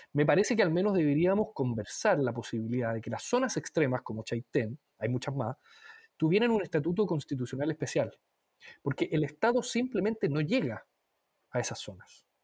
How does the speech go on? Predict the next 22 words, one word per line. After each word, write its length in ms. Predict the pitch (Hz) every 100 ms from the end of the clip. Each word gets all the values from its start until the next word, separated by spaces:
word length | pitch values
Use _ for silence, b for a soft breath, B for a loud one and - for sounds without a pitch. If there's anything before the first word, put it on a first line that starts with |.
| _ b b
Y 80 | 127
por 140 | 143
Estado 420 | 143 - 190 208 160
entiendo 600 | 131 156 160 165 160 -
la 120 | 117
salud, 460 | - 113 160 247 139
entiendo 260 | 131 131
la 100 | 120
educación, 640 | 107 101 - - 190 262 294 b b b b
eh, 220 | - 117 110
entiendo 280 | 143 139
la 160 | 120 117
infraestructura, 840 | 131 - 117 - 113 - 202 202 226 _
todas 240 | 285 302 -
cuestiones 440 | 180 - 254 -
que 320 | - 196 196 -
sabemos 380 | - 156 208 233
bien, 220 | 262 180 -
construyen 600 | 135 - - 285 277 226
Estados 520 | - 156 143 190 - -
y 120 | 151
construyen 640 | 160 139 - 254 254 226